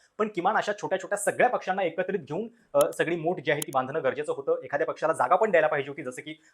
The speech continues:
राजू शेट्टी असतील किंवा प्रकाश आंबेडकर, आणि असं एकत्रितपणे जर जागा वाटप झालं असतं तर ती कदाचित भाजपसाठी एक मोठी डोकेदुखी ठरली असती. म्हणजे मला इथं उदाहरण द्यावंसं वाटतंय ते म्हणजे तामिळनाडूमधलं. तामिळनाडूमध्ये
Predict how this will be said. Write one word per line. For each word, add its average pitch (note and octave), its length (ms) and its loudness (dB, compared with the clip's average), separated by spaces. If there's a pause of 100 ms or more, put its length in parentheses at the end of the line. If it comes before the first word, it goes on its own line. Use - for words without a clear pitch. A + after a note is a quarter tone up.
राजू B2+ 240 4
शेट्टी C3+ 240 -4
असतील C#3 260 -2
किंवा C#3+ 140 -2
प्रकाश C#3 260 0
आंबेडकर, C3 360 -4 (240)
आणि D#3+ 140 -4
असं F3 180 -2
एकत्रितपणे G#3 680 0
जर G3 180 2 (300)
जागा D3+ 160 6
वाटप D#3 240 4
झालं C3 200 0
असतं C#3 160 -6
तर F3 60 0
ती F3+ 180 -12
कदाचित D3 280 0
भाजपसाठी C#3+ 640 -6
एक E3+ 120 -8 (240)
मोठी C3 280 -6
डोकेदुखी B2 420 -6
ठरली G#2+ 240 -10
असती. - 280 -16 (520)
म्हणजे B2 140 -2
मला D#3+ 140 4
इथं F3+ 380 2
उदाहरण D#3 280 4
द्यावंसं E3 300 4
वाटतंय D3+ 280 -2
ते E3+ 40 -4
म्हणजे D3+ 240 -4
तामिळनाडूमधलं. B2 640 -2
तामिळनाडूमध्ये F3+ 600 -2